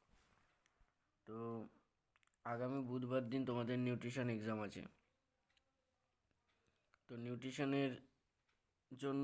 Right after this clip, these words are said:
যে সমস্ত প্রশ্নগুলো অত্যন্ত গুরুত্বপূর্ণ বলে মনে হয়েছে, সেগুলো তোমাদের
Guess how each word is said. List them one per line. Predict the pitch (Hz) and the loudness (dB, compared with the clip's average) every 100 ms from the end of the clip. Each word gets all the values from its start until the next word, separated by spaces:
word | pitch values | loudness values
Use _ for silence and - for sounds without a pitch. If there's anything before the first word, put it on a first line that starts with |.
| 135 | 2
যে | 135 139 | 2 0
সমস্ত | 143 135 - 143 | 0 -2 -2 -2
প্রশ্নগুলো | 139 127 127 - 135 127 123 | -2 -2 -2 0 2 4 2
অত্যন্ত | 123 123 127 | 2 2 2
গুরুত্বপূর্ণ | 117 123 123 139 135 135 131 | 2 0 2 0 4 6 6
বলে | 131 | 6
মনে | 131 120 127 | 6 6 4
হয়েছে, | 131 127 143 | 4 2 0
সেগুলো | 143 131 135 | 2 4 2
তোমাদের | 127 120 120 | 2 4 4